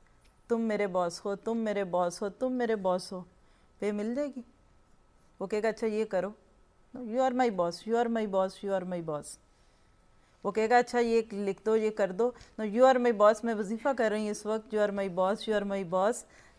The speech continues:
So, मैं तुम्हारी बात सुनने का time ही नहीं है मेरे पास, मैं तो तुम्हारे नाम के तस्बीह पढ़ रही हूँ।" बात नहीं बनेगी ना। तो लिहाजा अल्लाह को मानना और उसकी बात को मानना, जो अल्लाह ताला कहे उसको भी मानना।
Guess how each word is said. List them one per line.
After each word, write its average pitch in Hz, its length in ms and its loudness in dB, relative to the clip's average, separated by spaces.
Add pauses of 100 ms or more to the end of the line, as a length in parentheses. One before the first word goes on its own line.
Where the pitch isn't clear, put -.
(100)
So, 190 140 -4
मैं 196 160 -2
तुम्हारी 208 300 -6
बात 196 260 6
सुनने 233 220 0
का 269 100 -2
time 262 320 2
ही 254 80 2
नहीं 202 180 -4
है 202 60 -2
मेरे 196 220 -2
पास, 226 300 -4
मैं 190 140 -4
तो 202 100 -6
तुम्हारे 180 540 -6
नाम 196 400 0
के 220 220 -2 (600)
तस्बीह 208 300 -4
पढ़ 170 180 -2
रही 170 200 -2
हूँ।" 165 140 -8 (380)
बात 170 240 -4
नहीं 214 100 -6
बनेगी 180 340 -6
ना। 269 140 -10 (640)
तो 185 80 -6
लिहाजा 190 540 2 (720)
अल्लाह 214 300 2
को 285 180 -2
मानना 277 480 0 (340)
और 208 100 -2
उसकी 196 240 -6
बात 165 300 -2
को 180 80 -6
मानना, 170 320 -4
जो 247 280 4
अल्लाह 220 420 0
ताला 226 300 -2
कहे 220 420 0 (340)
उसको 302 300 -4
भी 262 140 -2
मानना। 175 420 -4